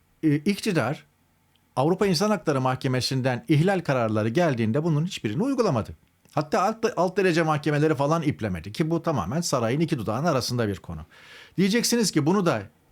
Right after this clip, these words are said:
yapmaz ki zaten şu anda Ankara'daki genel tavır bu. ahim'den böyle bir karar geldi ama öncekileri biliyoruz. Bakalım iktidar buna bu defa uyacak mı, uymayacak mı? Şimdi böyle bir temkinli cephe var.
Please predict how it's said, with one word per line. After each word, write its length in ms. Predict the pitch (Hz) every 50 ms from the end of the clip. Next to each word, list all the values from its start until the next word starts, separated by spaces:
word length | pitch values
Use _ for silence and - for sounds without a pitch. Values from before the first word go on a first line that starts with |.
| _ _ _ _ -
yapmaz 640 | 120 123 127 - - - 117 110 92 - - - - - _
ki 120 | - 139
zaten 300 | 113 113 156 156 - 151
şu 180 | 139 - - 160
anda 260 | 147 139 127 117 -
Ankara'daki 640 | 131 127 139 139 143 127 123 120 123 110 117 113 107
genel 300 | 139 139 143 151 143 139
tavır 380 | - - 113 123 165 165 147
bu. 200 | 135 113 90 - - _ _ _ - - - - - - -
ahim'den 440 | 160 160 170 170 165 160 156 151
böyle 220 | 147 156 160 156 147
bir 80 | 156
karar 260 | 151 156 143 143 139 135
geldi 320 | 123 139 131 135 143 185
ama 280 | 190 175 151 127 - - _ _ _ _ _ _ -
öncekileri 540 | - 127 123 117 127 - 127 120 117 117 120
biliyoruz. 560 | 127 127 139 143 113 113 156 - - - - _ _ _ _ - -
Bakalım 320 | 127 113 - 120 120 127
iktidar 420 | 131 123 - 110 104 110 104 104 110
buna 240 | 123 120 117 107 -
bu 120 | 117 123 131
defa 300 | 123 110 - 107 101 101
uyacak 460 | 123 127 120 117 98 110 101 - -
mı, 80 | 180
uymayacak 500 | 190 185 165 127 110 98 82 87 87 -
mı? 120 | - 80 82 - _ - - - - - - -
Şimdi 200 | - 170 190 190
böyle 240 | 214 202 185 175
bir 260 | 165 170 165 - - _ _ _ _ _ _ _ _ -
temkinli 440 | - 147 147 143 165 160 170 160
cephe 300 | 139 139 120 - - 104
var. 220 | 104 147 208 -